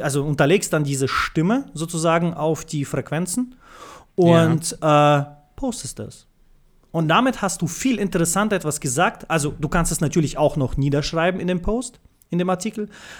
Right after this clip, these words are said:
Speaker 1: Aber mit dem Video zusammen kann sich der äh, der Verbraucher sozusagen entscheiden. Wenn er jetzt keinen Bock auf Video hat, liest er diesen Text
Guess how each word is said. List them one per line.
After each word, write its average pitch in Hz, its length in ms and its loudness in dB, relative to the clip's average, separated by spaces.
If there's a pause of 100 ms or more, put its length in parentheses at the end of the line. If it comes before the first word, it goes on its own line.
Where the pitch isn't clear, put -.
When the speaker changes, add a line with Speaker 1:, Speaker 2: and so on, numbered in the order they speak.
(140)
Speaker 1:
Aber 165 180 6
mit 170 180 4
dem 156 160 4
Video 247 220 4
zusammen 170 380 0
kann 180 160 -4
sich 170 180 -4
der 165 360 2 (760)
äh, 147 360 2
der 143 180 2
Verbraucher 165 420 4
sozusagen 160 400 2
entscheiden. 151 500 2
Wenn 131 120 2
er 135 60 2
jetzt 135 240 -2
keinen 139 200 -2
Bock 143 200 0
auf 127 200 -4
Video 202 260 2
hat, 180 180 -2
liest 202 240 -4
er 220 60 0
diesen 220 260 0
Text - 380 -8